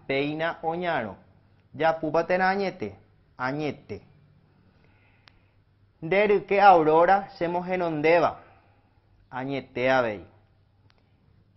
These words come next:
Chemoirũ avei ku oñe'ẽ asýva músico estero guyra, guyra terotero. Japu hína upéva he'i ñandéve ñe'ẽpoty, térã purahéi he'i ñandéve guyraũ, eh, he'i upépe ñe'ẽpapára.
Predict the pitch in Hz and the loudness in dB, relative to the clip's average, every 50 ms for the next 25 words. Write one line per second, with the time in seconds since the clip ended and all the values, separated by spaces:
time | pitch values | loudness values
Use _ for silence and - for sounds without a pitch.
0 | _ - - 165 156 160 170 165 151 135 131 131 135 151 160 170 170 170 151 139 | _ -6 -4 -4 -2 -2 -2 -4 -4 -4 -4 -4 -2 0 0 0 2 0 0 0
1 | 135 135 147 165 160 - - 160 160 156 156 156 - - 151 151 151 156 156 147 | 0 -2 -2 -4 -4 -6 -6 -6 -4 -4 -4 -4 -2 -2 -2 -2 -2 -4 -6 -6
2 | 143 151 156 160 151 139 127 - - _ - 151 160 165 190 190 175 160 151 156 | -6 -4 -4 -4 -4 -4 -6 -8 -12 _ -6 -4 -4 -2 -2 -2 -4 -4 -6 -8
3 | 165 156 - 190 175 175 175 160 156 151 - - - 139 135 143 156 165 160 139 | -8 -8 -10 -10 -6 -4 -4 -4 -4 -6 -8 -8 -6 -4 -2 -2 0 0 -2 -2
4 | 139 147 165 170 170 160 143 131 123 127 131 123 - - 139 135 147 160 160 156 | -4 -4 -2 -2 0 0 0 -2 -4 -6 -8 -10 -12 -12 -10 -6 -6 -4 0 0
5 | 165 175 214 247 - - - - - 151 147 156 151 143 - - 135 131 123 107 | 0 0 0 -4 -8 -20 -20 -10 -6 -4 -2 -2 -4 -4 -6 -4 -4 -2 -2 -4
6 | 98 - - _ _ _ _ _ _ _ _ _ _ - 123 123 147 147 143 143 | -6 -10 -18 _ _ _ _ _ _ _ _ _ _ -14 -6 -2 -2 -2 -2 -2
7 | - - - 135 139 151 156 147 139 139 139 131 - 113 107 110 113 127 127 120 | -6 -10 -8 -8 -6 -6 -6 -6 -6 -6 -6 -6 -4 -4 -4 -4 -4 -4 -6 -6
8 | 127 127 127 - 139 139 139 135 127 123 123 123 123 127 131 135 135 139 135 - | -6 -6 -6 -6 -6 -8 -6 -6 -4 -4 -2 -2 -2 -4 -4 -6 -8 -8 -8 -8
9 | 151 139 131 135 - 127 139 165 170 - - 131 131 131 131 131 139 139 139 135 | -8 -8 -8 -8 -10 -10 -10 -10 -12 -14 -12 -10 -10 -10 -8 -6 -6 -6 -6 -6
10 | 127 120 127 135 127 131 139 135 127 120 120 120 127 131 131 127 135 143 147 143 | -6 -8 -8 -8 -10 -10 -8 -8 -6 -6 -4 -4 -4 -6 -6 -6 -6 -4 -2 -2
11 | 135 123 110 110 120 135 139 - - - _ _ _ _ _ _ _ _ - 117 | -2 -4 -4 -6 -8 -8 -10 -12 -16 -20 _ _ _ _ _ _ _ _ -10 -8
12 | 123 123 120 113 110 98 98 - - 113 127 123 110 110 110 113 104 113 117 120 | -6 -4 -4 -4 -6 -8 -12 -16 -14 -12 -8 -8 -8 -8 -8 -10 -10 -10 -10 -8
13 | 117 117 117 127 123 110 - 101 92 87 - | -8 -6 -6 -6 -6 -6 -6 -8 -10 -10 -14